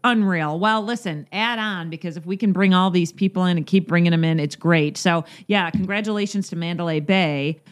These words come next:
who's doing a big refurbish over there to their convention area, and I'm sure they'll be kicking up more conventions over there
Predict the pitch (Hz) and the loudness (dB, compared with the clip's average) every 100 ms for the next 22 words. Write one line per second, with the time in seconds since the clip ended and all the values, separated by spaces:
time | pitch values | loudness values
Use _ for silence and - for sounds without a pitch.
0 | _ 185 170 185 175 151 - 233 240 196 | _ 0 4 6 6 4 2 4 4 4
1 | 220 208 190 180 170 175 165 160 156 151 | 2 0 0 -2 -2 -4 -4 -2 0 2
2 | 151 - - - 170 190 196 175 151 147 | 0 -4 -18 -2 2 4 4 2 2 -2
3 | 156 143 151 147 147 143 143 - 165 156 | -4 -4 -4 -2 -2 -4 -6 -4 -2 -2
4 | 139 143 - 190 165 151 151 143 156 143 | -4 -6 -4 0 0 0 -4 -2 -4 -2
5 | 143 151 143 135 143 143 | -4 -4 -4 -4 -2 -2